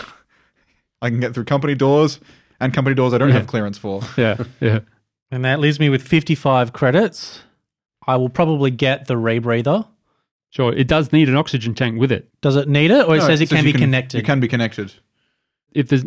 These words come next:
Speaker 2: yeah, have you got an oxygen tank?
Speaker 3: No, but it says it can be connected to an oxygen tank. I'm assuming to filter out if you're using a vac suit.
Speaker 2: Uh,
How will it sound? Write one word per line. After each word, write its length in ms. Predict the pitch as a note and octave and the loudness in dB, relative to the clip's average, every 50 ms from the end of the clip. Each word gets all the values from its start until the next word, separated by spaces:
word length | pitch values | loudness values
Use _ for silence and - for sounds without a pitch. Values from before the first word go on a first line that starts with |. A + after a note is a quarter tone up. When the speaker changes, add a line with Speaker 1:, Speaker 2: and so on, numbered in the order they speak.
| - - | -4 -2
Speaker 2:
yeah, 220 | D3 C#3+ B2 A2+ | 0 2 2 2
have 140 | A2 C3 B2+ | 2 0 0
you 60 | B2+ | 0
got 140 | B2 C#3 C3+ | 2 2 2
an 80 | D#3 D#3 | 2 2
oxygen 320 | D#3 - - C#3 D3+ E3 | 0 -2 -4 -4 -2 -2
tank? 240 | C#3 F3+ A3 C4+ - _ _ _ _ _ _ | 0 -2 -2 -4 -6 _ _ _ _ _ _
Speaker 3:
No, 280 | - D3+ D#3+ D3+ C3 A2+ | -2 0 2 2 2 2
but 220 | - C#3 C#3 C#3 | 2 0 0 2
it 80 | C3+ C3 | 0 -2
says 240 | C3 - D3 C#3+ C#3+ | 0 0 0 0 0
it 100 | D3+ D3 | 0 -2
can 280 | - D#3 D3 D3+ D#3+ | -2 -2 0 0 2
be 120 | D3+ D3 C3 | 2 0 0
connected 380 | C3+ C3+ B2 A#2 G#2 A#2+ G#2+ | 0 -2 -4 -4 -4 -6 -8
to 80 | - B2 | -8 -6
an 80 | A#2 A2+ | -4 -4
oxygen 480 | A2+ A2+ - - B2+ A2 A#2 A#2 A2 | -4 -4 -4 -6 -6 -6 -6 -6 -6
tank. 380 | - - A2 G2 F#2 G2+ - - | -6 -8 -8 -8 -10 -12 -16 -8
I'm 160 | - B2 B2 | -6 -4 -2
assuming 440 | B2 A#2 - - B2+ A#2+ A#2+ A#2 A2+ | -2 -4 -4 -4 -2 -2 -2 -2 -4
to 420 | - - B2 A2+ A2 G#2+ G#2+ G#2+ G2 | -4 -4 -4 -2 -2 -2 -4 -6 -6
filter 340 | - - A#2+ A2+ - A#2 | -4 -4 -4 -4 -2 -4
out 160 | A2+ G#2+ G#2 A2+ | -4 -4 -4 -6
if 100 | G#2+ - | -8 -8
you're 80 | A#2 | -6
using 280 | A2 A2 G#2+ G#2+ G#2+ G2+ | -6 -6 -6 -6 -6 -6
a 20 | |
vac 240 | G2 G#2 G#2+ G#2+ - | -4 -4 -6 -6 -8
suit. 260 | - - F#2 - - _ _ _ _ _ _ _ _ _ - | -12 -14 -14 -16 -18 _ _ _ _ _ _ _ _ _ -4
Speaker 2:
Uh, 520 | C3 C#3+ E3 F3+ F#3+ G3+ G3+ G3+ G3+ - | -2 0 0 0 0 0 0 -2 -2 -4